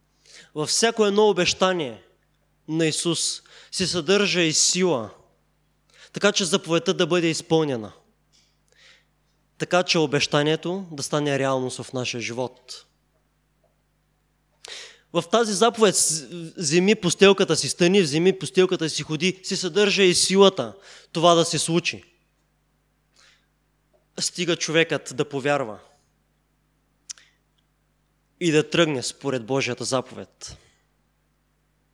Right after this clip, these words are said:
Този човек не познава Исус, но нещо в това лице му подсказва, че в думите, които той заповядва, има сила.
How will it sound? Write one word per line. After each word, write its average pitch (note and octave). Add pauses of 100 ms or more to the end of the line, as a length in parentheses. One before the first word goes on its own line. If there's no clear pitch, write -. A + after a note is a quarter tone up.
(1200)
Този E3
човек E3
не D3+
познава C#3
Исус, - (840)
но E3
нещо F#3+
в E3+ (240)
това E3+
лице D#3+ (640)
му E3
подсказва, C#3+ (880)
че D#3+
в D3
думите, E3+
които D#3+
той E3
заповядва, C#3+
има B2+
сила. A#2+